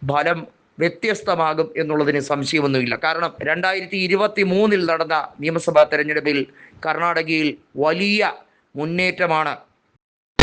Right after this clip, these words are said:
കോൺഗ്രസ് നേതൃത്വം നടത്തിയത്. നൂറ്റി മുപ്പത്തഞ്ച് സീറ്റുകൾ ഇരുന്നൂറ്റി ഇരുപത്തിനാല് അംഗ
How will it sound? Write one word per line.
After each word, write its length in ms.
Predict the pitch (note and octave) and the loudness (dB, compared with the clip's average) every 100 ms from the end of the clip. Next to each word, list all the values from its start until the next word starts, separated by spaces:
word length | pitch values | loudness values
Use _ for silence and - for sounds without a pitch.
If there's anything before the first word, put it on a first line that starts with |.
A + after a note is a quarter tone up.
| D3 | 10
കോൺഗ്രസ് 480 | D3+ D3 C#3+ D3 D3 | 10 6 -2 -2 0
നേതൃത്വം 360 | C#3+ C3+ C#3+ C3+ | 0 0 -2 0
നടത്തിയത്. 380 | C3 C#3+ A#2+ - _ _ _ - | -2 -4 -6 -8 _ _ _ -2
നൂറ്റി 320 | E3 F3 F3 F3 | 0 0 0 0
മുപ്പത്തഞ്ച് 600 | D#3+ - F3 E3 D#3 D3+ - | 0 -2 -2 0 -2 -4 -2
സീറ്റുകൾ 440 | D#3+ D3+ E3 D3 - - - - - D#3 | -2 0 0 0 -4 -16 -20 -18 0 2
ഇരുന്നൂറ്റി 420 | E3+ E3+ F3 D#3 D#3 | 2 2 2 2 2
ഇരുപത്തിനാല് 540 | E3 E3 D#3+ D#3 D#3 | 2 2 0 0 -2
അംഗ 120 | D3 | 0